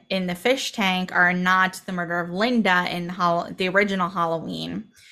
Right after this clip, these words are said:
Um, it's similar because there was a carved Halloween pumpkin besides, um, the wallet, beside the Wallace master bed when Linda died. So,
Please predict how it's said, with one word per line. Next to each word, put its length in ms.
Um, 500
it's 400
similar 440
because 300
there 260
was 200
a 40
carved 320
Halloween 360
pumpkin 360
besides, 840
um, 380
the 80
wallet, 380
beside 320
the 100
Wallace 360
master 320
bed 240
when 160
Linda 200
died. 200
So, 100